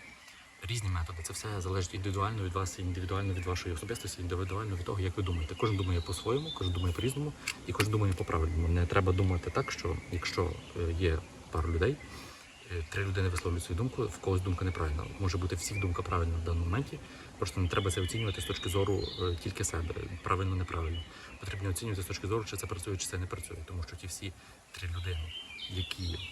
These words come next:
е, дали свою думку, подалися свою думку, і вони можуть бути праві в своєму, тому що всі три ситуації зможуть, е, спрацювати. Це не завжди так, але це просто як, е, для прикладу, щоб було розуміння, що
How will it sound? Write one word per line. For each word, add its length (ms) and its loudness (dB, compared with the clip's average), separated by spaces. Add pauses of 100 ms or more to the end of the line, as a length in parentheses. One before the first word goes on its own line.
(400)
е, 260 -6 (400)
дали 200 2
свою 220 -6
думку, 240 -4
подалися 280 4
свою 180 -4
думку, 240 -4
і 20 0
вони 120 0
можуть 200 0
бути 140 -4
праві 240 -2
в 40 -4
своєму, 400 -6
тому 180 -4
що 160 -8
всі 260 -6
три 280 -10 (300)
ситуації 420 -8
зможуть, 500 -4
е, 40 -8
спрацювати. 480 -8 (540)
Це 80 -2
не 80 0
завжди 300 -2
так, 260 -4
але 140 0
це 120 -2
просто 260 -4
як, 280 -2
е, 20 -2 (120)
для 80 -2
прикладу, 400 -8
щоб 200 -10
було 200 -6
розуміння, 440 -2 (520)
що 240 -4